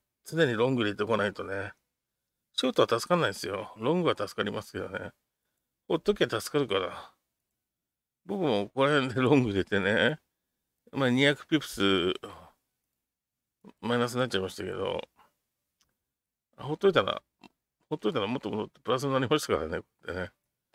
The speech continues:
うん。まあ、だから十分にね、余剰金入れないとダメですけどね。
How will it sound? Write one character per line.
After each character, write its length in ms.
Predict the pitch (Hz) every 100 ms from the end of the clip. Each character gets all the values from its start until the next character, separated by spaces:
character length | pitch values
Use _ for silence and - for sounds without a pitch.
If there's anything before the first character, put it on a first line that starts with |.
| _ _ _ _ _ -
う 60 | 98
ん。 220 | 87 - _ - - 185 208 _ - - _ _ _ _ _ _ _ _ _ _ _ _ _ _ _ _
ま 120 | 160
あ、 20 | 156
だ 80 |
か 80 | 151
ら 60 | 123
十 240 | 131 180
分 180 | 190 208
に 120 | 147
ね、 340 | 101 113 110 101 _
余 140 | 104 113
剰 160 | 127
金 160 | 123 139
入 60 | 127
れ 40 |
な 80 | 143
い 60 |
と 100 | 117
ダ 60 | 95
メ 100 | 101
で 60 | 95
す 100 | -
け 80 |
ど 80 | -
ね。 220 | 107 117